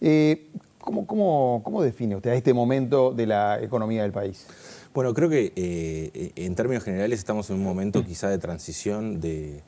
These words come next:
Speaker 2: de un reg-, de, de, de un contexto, si se quiere, internacional muy positivo, que fue el de la salida de,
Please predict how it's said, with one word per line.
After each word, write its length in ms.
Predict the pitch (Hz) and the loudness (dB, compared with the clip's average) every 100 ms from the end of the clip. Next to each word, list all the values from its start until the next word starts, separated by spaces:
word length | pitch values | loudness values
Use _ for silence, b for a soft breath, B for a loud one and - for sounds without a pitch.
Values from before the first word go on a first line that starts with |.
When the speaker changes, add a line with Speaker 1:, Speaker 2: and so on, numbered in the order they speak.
| b b b b b - | b b b b b -8
Speaker 2:
de 140 | 92 | -2
un 120 | 90 | 0
reg-, 280 | 85 95 - | 0 -2 -4
de, 220 | 87 90 | -4 -2
de, 180 | 80 95 85 98 | -2 -4 -4 -4
de 180 | 87 90 | -2 0
un 300 | 98 107 104 | 0 0 -2
contexto, 680 | 92 87 87 120 117 - 107 | -2 -4 -2 0 -2 -2 -6
si 100 | 90 | -4
se 140 | 87 | -6
quiere, 200 | 78 104 | -2 0
internacional 640 | 98 87 90 85 90 92 95 | 0 -2 -6 -6 -4 -2 -2
muy 160 | 98 95 | -2 -2
positivo, 560 | 92 90 82 113 123 | -6 -6 -2 2 2
que 80 | 85 | 0
fue 140 | - | -4
el 60 | 90 | -4
de 100 | 87 | -2
la 100 | 82 | -4
salida 520 | - 80 92 104 95 | -6 -4 0 2 0
de, 260 | 80 76 | -2 -6